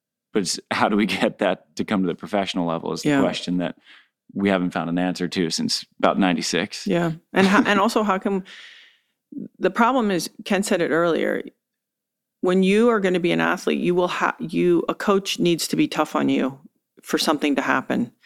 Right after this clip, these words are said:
Speaker 2: You have to have some leader taking the group in a direction. And if coaches no longer can say, "Hey, that's not good enough," you have to do it again without some new, like,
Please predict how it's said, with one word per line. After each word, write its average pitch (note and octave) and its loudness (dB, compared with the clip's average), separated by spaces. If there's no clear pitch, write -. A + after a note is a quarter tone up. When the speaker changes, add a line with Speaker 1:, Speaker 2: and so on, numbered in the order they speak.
Speaker 2:
You F#3 6
have F3 0
to G3 4
have E3+ 2
some F3+ 2
leader E3 4
taking D3+ 0
the C#3+ 0
group D3+ 0
in E3+ 4
a D3+ 2
direction. D3 0
And D#3+ -2
if D#3 -2
coaches F#3+ 0
no D#3+ 0
longer D#3+ 0
can D3+ -4
say, D#3 0
"Hey, D#3+ 0
that's D3+ -2
not C#3 -2
good E3 2
enough," C#3 -4
you E3 2
have D3+ 0
to D#3 0
do D#3 4
it D3+ 2
again D#3+ 0
without D#3 2
some D#3+ 0
new, E3 2
like, D3 -2